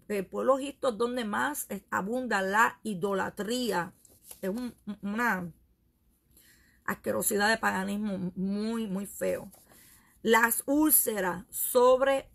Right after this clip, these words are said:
todo, esas úlceras fueron sobre los hombres, las mujeres, los ancianos, los niños, aún hasta los animales. Aquella plaga de úlcera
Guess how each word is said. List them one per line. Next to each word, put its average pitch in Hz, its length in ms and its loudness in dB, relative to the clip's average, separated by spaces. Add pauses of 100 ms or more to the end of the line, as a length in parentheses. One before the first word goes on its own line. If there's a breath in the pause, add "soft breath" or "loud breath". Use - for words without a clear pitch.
todo, 240 560 6
esas 208 340 -2
úlceras 247 540 -2
fueron 220 280 -6
sobre 190 300 -6
los 190 220 -2
hombres, 208 440 -4
las 196 140 -2
mujeres, 196 460 -2
los 196 140 0
ancianos, 196 520 0
los 180 140 0
niños, 220 340 -2 (380 loud breath)
aún 208 360 4
hasta 254 440 2
los 202 440 0
animales. 190 720 0 (360 loud breath)
Aquella 247 540 2
plaga 247 460 6
de 214 120 -2
úlcera 196 880 -2